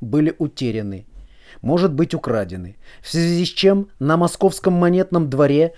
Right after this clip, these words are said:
были изготовлены дубликаты наград с новым шрифтом. Всё это указано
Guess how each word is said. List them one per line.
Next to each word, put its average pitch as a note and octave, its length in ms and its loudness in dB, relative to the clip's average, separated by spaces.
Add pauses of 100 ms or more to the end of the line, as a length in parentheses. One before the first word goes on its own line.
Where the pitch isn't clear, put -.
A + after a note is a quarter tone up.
(160)
были F3+ 320 4
изготовлены F#3 760 2
дубликаты E3+ 840 2
наград D3+ 640 0
с - 200 -14
новым E3 420 2
шрифтом. A#2+ 680 -6 (340)
Всё - 400 2
это E3+ 340 2
указано E3+ 760 -2